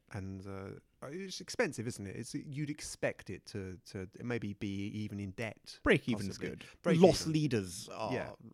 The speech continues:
Speaker 2: also a necessity in this day and
Speaker 1: Oh,
Speaker 2: age.
Speaker 1: absolutely. Yes. Uh, to, for growth, uh, just for growth.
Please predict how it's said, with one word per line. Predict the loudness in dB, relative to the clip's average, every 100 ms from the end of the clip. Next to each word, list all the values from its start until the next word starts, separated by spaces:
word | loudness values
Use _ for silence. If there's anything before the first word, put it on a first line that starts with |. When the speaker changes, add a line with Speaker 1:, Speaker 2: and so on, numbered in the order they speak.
| -10
Speaker 2:
also | -8 -4 -4 -4 -6 -10 -18 -20 -20 -20 -20 -14 0
a | 2
necessity | 2 0 -2 -2 -6 -6 -4
in | -4
this | -4
day | -4 -6
and | -4 0
Speaker 1:
Oh, |
Speaker 2:
age. | 4
Speaker 1:
absolutely. | 4 2 -2 -2 -2 -4 -8 -10 -20 -2
Yes. | 0 0 -2 -12 _ -8
Uh, | -4
to, | -4 -6
for | -14 -10
growth, | -2 0 0 -4 -16 -20 -20 -14
uh, | -4
just | -2 -2 -6
for |
growth. | -4 -2 -4